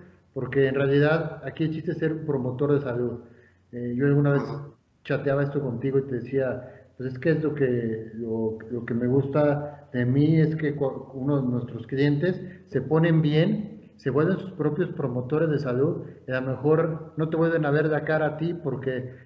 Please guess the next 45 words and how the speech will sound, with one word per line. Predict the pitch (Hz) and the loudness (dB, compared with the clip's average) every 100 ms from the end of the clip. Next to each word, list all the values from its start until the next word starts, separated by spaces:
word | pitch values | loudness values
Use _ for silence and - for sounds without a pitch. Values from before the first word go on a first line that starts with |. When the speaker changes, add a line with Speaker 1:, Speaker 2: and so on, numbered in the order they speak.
| _ | _
Speaker 1:
tú | - | -4
en | 165 | 0
realidad | 170 151 143 160 | 2 4 4 2
los | 160 | 0
enseñaste | 139 - 127 143 143 165 156 | -4 -4 -4 -4 -2 -2 -2
a | 123 | -2
comer, | 123 127 143 151 | -6 -4 -2 -2
a, | 156 135 123 123 123 | -4 -4 -4 -4 -6
a | |
instaurar | 120 120 139 127 131 139 143 151 | -6 -6 -4 -2 2 2 2 2
hábitos | 143 139 139 | 2 2 -2
saludables | 123 127 139 | -2 -2 -4
en | 123 | -6
su | 113 | -6
vida, | 117 131 139 170 - - - _ - | -2 0 2 0 -4 -14 -20 _ -4
y | 131 | -2
eso | 131 156 151 147 - - - | 2 2 2 0 -6 -16 -12
lo | 127 | -2
ha | 139 | 2
llevado | 147 143 139 143 131 - - - - | 4 4 4 2 0 -2 -12 -14 -12
a, | |
a | - | -6
cabo | 139 143 151 | -2 0 0
en | 131 | -2
su | 117 | -4
vida | 127 156 170 | -2 2 2
y | |
ha-, | 147 | 2
lo | 139 131 | 2 0
ha | 131 | 0
puesto | 147 147 143 | -2 -2 -4
en | 123 | -4
práctica. | 127 127 127 117 - 107 - - _ - | -2 -2 -4 -8 -8 -10 -14 -20 _ -16
Y | |
pues | 123 143 | -6 -2
ya | 165 | 0
no | 170 | 0
se | 156 | -2
ha | |
enfermado, | 143 143 127 131 131 131 | -2 -2 -2 -2 -2 -2
ya | 131 127 127 127 123 120 123 - | 0 2 2 4 2 0 -6 -8
bajó | 113 123 | -4 -2
de | 127 | -2
peso, | 123 123 123 127 123 | -2 -2 0 -2 -2
ya | 120 123 123 | 0 0 -2